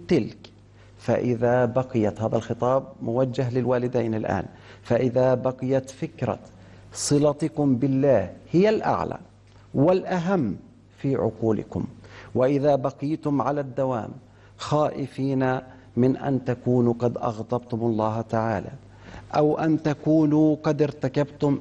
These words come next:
أي عمل لا ينظر الله إليه بالحب والقبول، أو تكونوا قد حرمتم، آه، من تلك الأعمال،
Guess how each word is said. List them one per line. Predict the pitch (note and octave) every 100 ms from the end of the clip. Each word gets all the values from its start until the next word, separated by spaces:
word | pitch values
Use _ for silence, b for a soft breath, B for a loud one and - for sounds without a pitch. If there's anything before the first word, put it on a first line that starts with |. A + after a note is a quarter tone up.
| -
أي | F3+ G3+ F#3+
عمل | B2 G#2+ F#2+ - - b b b
لا | G#2+ A#2+ E3+ F#3
ينظر | E3+ D#3+ C#3 C3 - -
الله | B2 A#2+ B2+ A#2 A2+
إليه | C3 A#2+ A#2+ A2
بالحب | A#2 G2+ - A2 A2+ A2 G2+ - - - A2
والقبول، | A2+ G#2 G#2+ G#2+ G#2 G2 A#2 - b b b b
أو | D3+ E3+
تكونوا | E3+ D#3 D#3 E3+ D#3+ D#3 D3+ -
قد | D3 C#3
حرمتم، | - C3 C#3+ D3 C3+ C3+ C3 C3 - B B B B -
آه، | B2 A#2+ A#2+
من | B2+ B2+ B2+
تلك | E3+ D#3+ C#3+
الأعمال، | C3 B2 A2+ B2 A#2 A#2